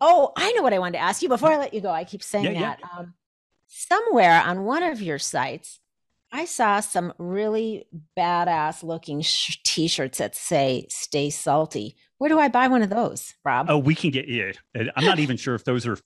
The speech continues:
Speaker 2: for sale, but I will get you one for sure.
Speaker 1: I want one. I will pay for it,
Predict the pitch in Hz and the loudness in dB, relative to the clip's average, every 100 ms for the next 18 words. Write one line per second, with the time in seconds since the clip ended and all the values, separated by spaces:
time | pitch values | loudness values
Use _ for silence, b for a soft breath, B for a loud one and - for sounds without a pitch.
0 | _ 117 123 123 120 - 120 107 123 170 | _ -2 0 0 -2 -4 -2 0 -2 -4
1 | 120 104 107 104 101 101 - 90 92 95 | -4 -4 -6 -8 -10 -10 -10 -10 -10 -14
2 | 110 _ 98 - 247 240 254 262 247 240 | -18 _ -12 0 4 8 8 8 6 6
3 | 247 247 - 214 202 - 214 320 427 - | 8 6 4 4 4 6 6 6 2 4
4 | 359 392 - 269 190 151 | 6 6 2 2 2 0